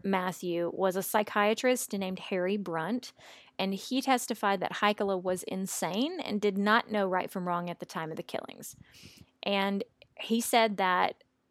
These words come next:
Heikkila did not receive proper care after being acquitted of threatening his father. And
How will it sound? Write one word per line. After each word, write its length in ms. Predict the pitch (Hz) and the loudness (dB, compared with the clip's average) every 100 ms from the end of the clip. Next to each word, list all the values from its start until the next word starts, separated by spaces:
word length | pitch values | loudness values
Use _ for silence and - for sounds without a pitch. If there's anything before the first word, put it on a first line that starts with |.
| _ _ _ _ - | _ _ _ _ -6
Heikkila 400 | - 269 339 320 | 2 4 4 2
did 160 | 247 196 | 0 0
not 300 | 190 240 254 | 2 4 2
receive 380 | 226 269 262 - | -2 -2 -2 4
proper 300 | 226 214 208 | 4 4 0
care 340 | - 262 208 | 2 4 4
after 280 | 202 208 214 | 4 0 0
being 220 | 208 202 | 0 -2
acquitted 460 | 196 - 269 254 240 | -4 0 2 2 0
of 140 | 214 | -4
threatening 420 | - 220 220 214 | -2 -2 0 -2
his 160 | 208 208 | -4 -4
father. 640 | - 220 269 - - - _ _ _ _ _ - | -2 0 0 -2 -8 -12 _ _ _ _ _ 0
And 440 | 202 196 180 - | 0 2 -2 -10